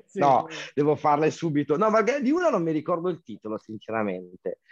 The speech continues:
Speaker 2: Eh, ce le ho, ce l'ho, però ve le, ve le dico, sì, volentieri, così
Speaker 1: Ok.
Speaker 2: poi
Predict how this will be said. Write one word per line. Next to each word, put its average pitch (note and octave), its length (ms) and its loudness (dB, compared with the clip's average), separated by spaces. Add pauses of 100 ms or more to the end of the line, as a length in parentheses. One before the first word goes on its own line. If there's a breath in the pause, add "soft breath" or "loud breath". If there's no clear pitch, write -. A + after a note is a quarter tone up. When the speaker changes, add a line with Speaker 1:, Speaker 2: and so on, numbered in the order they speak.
(600 loud breath)
Speaker 2:
Eh, G2 560 4
ce D#3+ 140 4
le E3 80 6
ho, F#2 260 4
ce A2 160 0
l'ho, - 140 2
però C3+ 240 6
ve A#2 140 2
le, G2+ 240 4
ve G2+ 120 0
le G#2+ 100 -2
dico, F2 380 -8 (100)
sì, - 300 -6
volentieri, G2 580 0
così A2 180 0
Speaker 1:
Ok. C#3 60 0
Speaker 2:
poi A2 600 2